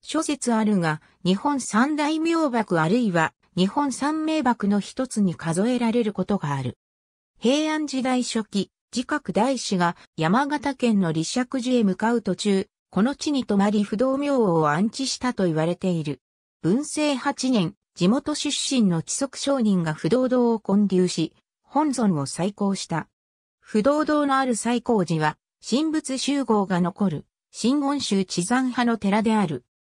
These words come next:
秋保温泉に近く、観光客の来訪も多い。名取川右岸の秋保大滝駐車場から、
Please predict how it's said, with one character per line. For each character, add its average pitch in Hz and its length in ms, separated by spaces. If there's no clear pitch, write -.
秋 202 260
保 277 240
温 262 100
泉 240 240
に 180 160
近 - 300
く、 - 240
観 262 240
光 294 280
客 208 260
の 160 140
来 180 180
訪 240 260
も 226 280
多 175 80
い。 143 180
名 180 160
取 285 240
川 277 200
右 277 120
岸 254 140
の 196 180
秋 220 220
保 160 260
大 247 80
滝 - 260
駐 262 240
車 233 140
場 220 200
か 196 160
ら、 175 200